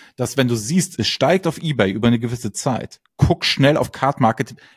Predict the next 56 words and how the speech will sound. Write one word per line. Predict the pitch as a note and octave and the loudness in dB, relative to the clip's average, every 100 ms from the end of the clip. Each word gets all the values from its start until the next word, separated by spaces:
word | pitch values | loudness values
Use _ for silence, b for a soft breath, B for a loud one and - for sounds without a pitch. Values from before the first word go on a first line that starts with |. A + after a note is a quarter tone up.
| - | -4
jedenfalls | A#2+ B2 B2 | -2 -2 -2
wenn | A#2 | -4
du | |
Kartensammler | A2 A#2 A2+ - F#2+ F2+ F2+ | 0 0 0 0 -2 0 -2
bist, | F#2+ A2+ | -2 -2
das, | G#2+ - | -2 -2
den | B2+ B2+ | 0 2
Tipp | D#3 - | 0 2
kann | B2+ | 0
ich | A#2 | 2
dir | A2+ | 2
geben, | C3 F#3+ F#3 F#3+ B B B | 4 6 6 2 B B B
guck | - F3+ | 0 2
nach | A3+ - | 4 4
der | C3+ | 2
P | - C#3 | 4 4
S | - | 4
A | A#2 | 6
neun, | A#2 B2+ E3+ F#3 | 6 6 4 2
P | - C3 | 0 0
S | - | 0
A | G#2+ | -6
zehn | - C#3 D3+ | 0 0 2
auf | - - | -2 -6
Card | - C#3+ - | 0 0 2
Market, | D#3 E3+ - G#3+ G#3 b b b b _ | 0 0 0 -2 -2 b b b b _
wenn | C3 | 0
du | D3 | 0
gerade | C#3 D#3 G#3 | 0 2 4
merkst, | F#3+ E3+ F3 - - | 4 4 0 -6 -4
oh, | A#2+ | -2
die | A2 | 0
war | A2 | 0
doch | A2+ | 0
letzte | A2+ B2+ - | 0 -2 0
Woche | B2 B2 C3 | 0 2 2
noch | A#2 - | 0 -2
zehn | - C3+ C3+ | -2 0 2
Euro, | B2+ A#2 | 0 -2
zwanzig | - B2 B2 A#2 | -2 -2 -2 -6
Euro | - A#2 A#2+ | -2 0 -2
ist | - | -4
die | - | -2
anders | D3+ C#3+ | -2 0
weggegangen, | A2 - F#2+ A2 C#3+ - _ _ | -4 -6 -4 -2 -2 -6 _ _
schnell | - - D3 | -4 0 2
auf | A#2 | 2
Card | - B2 C#3 | 0 -2 2
Market, | C#3+ D3+ D3+ | 0 0 -2
weil | C#3+ | -4
viele | - - D3+ | -4 0 2
Händler | B2+ D3 G#2 G#2 D3+ b b | 2 -2 -2 -2 -4 b b
so | _ A2 D#3 | _ -4 -2
schnell | D#3+ - C3+ C3 | -2 0 2 2
nicht | G2 - | 0 2
sind, | A2 C#3 - | 0 0 -4